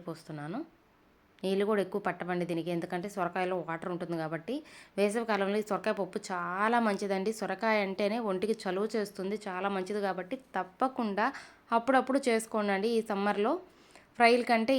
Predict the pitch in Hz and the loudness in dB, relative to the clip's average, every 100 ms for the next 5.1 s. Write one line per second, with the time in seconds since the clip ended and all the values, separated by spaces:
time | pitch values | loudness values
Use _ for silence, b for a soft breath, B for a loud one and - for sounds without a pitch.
0 | 220 214 220 220 208 220 214 202 196 208 | 4 4 2 0 0 0 2 0 0 0
1 | 196 220 214 180 175 196 208 185 180 185 | 0 0 0 2 4 4 4 2 2 0
2 | 196 240 196 196 202 196 202 180 202 208 | 2 0 0 0 -2 0 -2 0 2 2
3 | 180 165 175 - 180 185 190 208 202 190 | 2 -4 -12 -8 0 0 2 2 2 0
4 | 185 185 B B B B 196 190 196 190 | -2 -6 B B B B -4 0 2 4
5 | 202 | 4